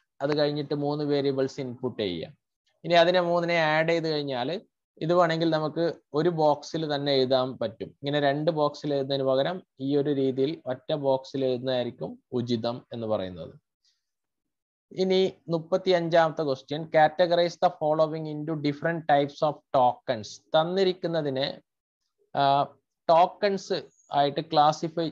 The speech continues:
കാറ്റഗറൈസ് ചെയ്യുക എന്നുള്ളതാണ്. ഒരുപാട് ഓപ്ഷൻസ് ഉണ്ട്. വൺ,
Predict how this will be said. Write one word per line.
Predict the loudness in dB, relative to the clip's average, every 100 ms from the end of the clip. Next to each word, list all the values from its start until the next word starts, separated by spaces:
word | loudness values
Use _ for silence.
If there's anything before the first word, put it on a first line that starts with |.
| 2
കാറ്റഗറൈസ് | 2 4 2 0 0 -2
ചെയ്യുക | -2 0 0
എന്നുള്ളതാണ്. | 0 -2 -2 -2 -6 -16 _ _ _
ഒരുപാട് | -2 4 4 4 0 0
ഓപ്ഷൻസ് | 0 0 -4 -10 -8
ഉണ്ട്. | -6 -4 -4
വൺ, | -4 -4